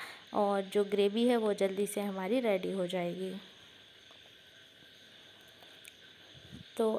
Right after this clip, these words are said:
अब हम यहाँ पे जो है थोड़ा सा पानी ऐड कर देते हैं ताकि मसाला अच्छे से पक जाए। तो मैंने यहाँ पे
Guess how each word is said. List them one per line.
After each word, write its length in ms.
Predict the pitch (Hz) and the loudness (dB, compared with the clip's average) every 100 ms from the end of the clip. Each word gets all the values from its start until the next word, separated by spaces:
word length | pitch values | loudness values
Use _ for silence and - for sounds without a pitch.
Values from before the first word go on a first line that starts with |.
| - | 2
अब 120 | 233 | 4
हम 220 | 233 240 240 240 226 | 4 2 0 -2 -2
यहाँ 180 | 226 214 | 0 -2
पे 160 | 214 220 | -2 0
जो 160 | 220 | 2
है 100 | 226 226 | 0 0
थोड़ा 160 | 214 208 | 0 0
सा 140 | 220 | -2
पानी 420 | 214 208 202 214 240 | -2 -2 0 0 0
ऐड 140 | 226 | 0
कर 160 | - 226 | -4 -2
देते 300 | 220 240 247 | 0 0 0
हैं 260 | 254 269 311 - - - - - | -2 -2 -4 -8 -18 -18 -4 0
ताकि 220 | 220 233 | 2 0
मसाला 460 | 226 214 208 214 214 | -2 0 0 2 0
अच्छे 240 | 208 220 | -2 -4
से 140 | 208 208 - | -4 -4 -2
पक 220 | 208 233 | -2 -2
जाए। 320 | 214 254 269 277 | 0 0 0 -4
तो 100 | 214 | -6
मैंने 320 | 202 202 202 208 | -6 -6 -6 -6
यहाँ 160 | 202 | -6
पे 60 | - | -6